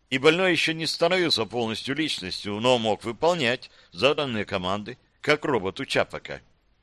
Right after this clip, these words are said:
И что-то уже начинало получаться. Ну, а когда немцы пришли, Яцек пообещал им, что может так делать идеальных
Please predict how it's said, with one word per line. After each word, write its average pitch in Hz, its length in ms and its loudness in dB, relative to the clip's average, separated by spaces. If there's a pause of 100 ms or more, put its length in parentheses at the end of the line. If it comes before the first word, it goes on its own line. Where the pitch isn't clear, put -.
(240)
И 101 100 -6
что-то 120 500 4
уже 101 260 -2
начинало 117 580 0
получаться. 120 800 -2 (520)
Ну, 143 340 2
а 131 140 6
когда 131 340 2
немцы 127 340 -2
пришли, 127 720 -4 (280)
Яцек 113 420 2
пообещал 123 600 0
им, 117 160 -10
что 127 340 0
может 147 380 0
так 107 300 2
делать 147 380 -2
идеальных 131 580 0